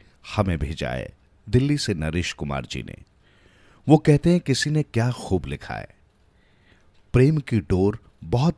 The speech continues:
बारीक होती है, लेकिन मजबूत इतनी कि वो ईश्वर को भी बांध सकती है।" धन्यवाद नरेश जी,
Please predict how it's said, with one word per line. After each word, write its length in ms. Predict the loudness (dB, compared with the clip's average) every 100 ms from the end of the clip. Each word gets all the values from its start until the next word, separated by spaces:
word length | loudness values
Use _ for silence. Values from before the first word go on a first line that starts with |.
| -4
बारीक 380 | -4 -2 -4 -6
होती 420 | -6 -8 -8 -12
है, 240 | -12 -16 -20 _ _ _ 0
लेकिन 260 | 2 4 4
मजबूत 460 | 4 2 2 0 0 -4
इतनी 460 | -2 0 0 -4 -8 _ _ 0
कि 80 | 2
वो 280 | 4 2 0
ईश्वर 400 | 0 0 0 0
को 160 | 0 -2
भी 160 | -2
बांध 300 | -4 -6 -6
सकती 500 | -8 -8 -10 -10 -10
है।" 280 | -10 -16 -20 _ _ _ _ _ _ _ -20 _ -18 -6
धन्यवाद 520 | 2 4 4 2 -4 -6
नरेश 320 | -6 -6 -6
जी, 180 | -6